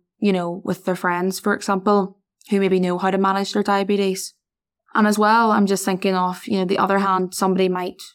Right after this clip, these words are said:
behave in a way where they're often maybe feeling nervous, might not want to go out on their own. So actually, they might make their blood sugars high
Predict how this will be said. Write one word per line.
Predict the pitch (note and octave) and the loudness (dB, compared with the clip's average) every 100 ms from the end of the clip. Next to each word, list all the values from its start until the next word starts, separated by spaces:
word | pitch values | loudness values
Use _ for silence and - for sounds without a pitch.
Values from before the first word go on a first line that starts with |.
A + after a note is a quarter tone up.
| - | -4
behave | F#3 F#3+ F3+ F#3 | 0 2 2 2
in | |
a | F#3 | 0
way | F#3 F3+ | 2 0
where | F3+ F#3 | 0 0
they're | F#3 F#3 - - | 0 0 -2 -2
often | G#3+ F#3+ G3 F#3+ | -2 -2 -2 0
maybe | F3+ | 0
feeling | F3+ F#3 F3+ | -2 -2 0
nervous, | F#3 A3+ A#3+ C4+ - - _ | 2 2 2 0 -2 -10 _
might | G3 F#3+ | -2 0
not | G3 | 0
want | F#3+ | -2
to | - | 0
go | F#3 | 0
out | F#3 | 2
on | G3+ | 2
their | G#3+ | 4
own. | A3 G#3 G3 | 4 2 -2
So | - - | -2 0
actually, | - G#3 G#3 G3+ G3+ | -2 -2 -2 -2 -2
they | G#3 | 0
might | G3+ G3+ G3+ | 2 2 0
make | F#3+ F#3+ | -2 -2
their | F#3+ | -2
blood | F#3 F3+ - | -2 -2 -2
sugars | G3 F#3 F3+ | -2 -2 -2
high | - F3+ G3 A3+ | -2 0 2 0